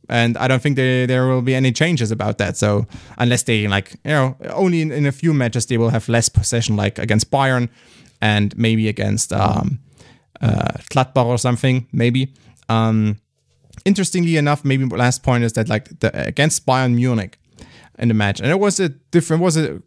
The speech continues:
kind of a unique match, and it was special. Um, and of course, Bayern is a different team, and y-, they, they, they give you more, you know, they, they offer you more s-, at times, but they usually, they offer it and then pull it, pull it away in the, in the best mo-, or in the kind of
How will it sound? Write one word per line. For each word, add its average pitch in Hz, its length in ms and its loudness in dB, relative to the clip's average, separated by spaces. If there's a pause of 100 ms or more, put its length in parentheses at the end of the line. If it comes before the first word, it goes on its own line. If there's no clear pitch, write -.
kind 151 160 0
of 123 120 0
a 117 340 2
unique 123 420 0
match, 123 460 0
and 107 100 -6
it 101 60 -2
was 104 160 0
special. 170 440 0 (280)
Um, 127 680 0
and 123 160 2
of 117 140 -4
course, 151 240 2
Bayern 123 320 0
is 120 80 2
a 113 60 0
different 110 340 0
team, 147 420 0
and 117 220 2
y-, 120 180 -2
they, 120 140 0
they, 120 220 2
they 117 160 0
give 127 280 0
you 147 160 2
more, 151 640 0
you 127 160 0
know, 131 160 2
they, 135 160 0
they 123 220 0
offer 143 300 0
you 160 180 2
more 160 420 0 (260)
s-, - 100 -4
at - 120 2
times, 170 480 0
but 120 220 -2
they 123 80 2
usually, 127 720 0
they 123 80 -2
offer 151 320 0
it 151 80 0
and 123 60 -6
then 123 160 2
pull 131 280 0
it, 113 240 -4
pull 151 140 2
it 123 80 0
away 123 380 2
in 123 100 0
the, 117 80 0
in 117 140 0
the 113 160 0
best 127 400 0
mo-, 120 200 2
or 117 160 0
in 113 120 2
the 113 120 0
kind 120 320 0
of 113 160 -6